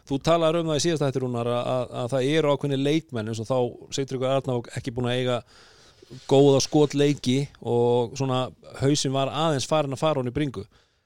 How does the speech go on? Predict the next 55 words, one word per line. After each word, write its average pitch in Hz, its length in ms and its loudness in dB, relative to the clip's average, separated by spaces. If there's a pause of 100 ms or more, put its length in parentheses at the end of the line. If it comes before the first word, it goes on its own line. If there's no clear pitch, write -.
Það - 160 -20
gerist 147 400 0
í 127 80 2
lok 147 240 0
fyrri 160 240 2
hálfleiks 110 320 -4
með, 117 400 -4
eh, 110 360 -4 (120)
með 117 240 -2
Woods, - 380 -2 (100)
eða 117 160 0
í 117 80 0
lok 127 240 0
fyrri 156 160 0
hálfleiks, 120 160 -2
þá 110 60 -4
var 110 40 -6
hann 113 120 -6
einhvern - 140 -8
slatti 135 280 -2
eftir 127 200 -2
af 127 120 0
öðrum 131 240 0
leiknum 127 160 -6
þegar 117 220 -6
hann 123 100 -4
fær 123 160 0
sína 120 160 -4
þriðju 156 240 2
villu. - 200 -8 (1300)
Eh, 143 500 -8
komið 180 320 4
í 175 80 4
einhvern 160 160 0
svona, 151 240 0 (320)
já, 123 100 -2 (140)
en 131 80 -2
það 135 80 0
var 135 100 2
ekki, - 120 -6
það - 100 -8
var 127 100 -2
ekki 131 120 -4
mikið 113 240 -4
eftir, - 160 -12
það 104 80 -6
voru 113 260 -6
tvær 123 220 2
mínútur 104 240 -4
eða 98 100 -8
eitthvað, 95 160 -12
en 120 80 -4
allavega, 131 240 0
hann 139 140 0
var 143 120 2